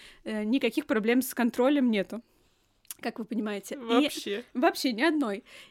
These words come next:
Speaker 1: И в итоге и всё, человек такой: «Да ка-», мы там оста-, он остаётся с котом,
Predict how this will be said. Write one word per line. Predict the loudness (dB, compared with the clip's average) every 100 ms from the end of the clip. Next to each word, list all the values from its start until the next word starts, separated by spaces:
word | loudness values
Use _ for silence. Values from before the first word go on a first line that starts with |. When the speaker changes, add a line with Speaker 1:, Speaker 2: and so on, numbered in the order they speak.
| _
Speaker 1:
И | 0 2 2
в | 0
итоге | 2 4 6 6 4 -2 -10 _
и | -16 -16 -20 -16
всё, | -4 2 4 2 0 -10 -10
человек | -4 -4
такой: | -2 -4
«Да | -4
ка-», | -2 -2
мы | -2
там | -6 -6
оста-, | -6 -6 -4 -2
он | -2 -2
остаётся | -2 -4 -4
с |
котом, | -8 -2 -2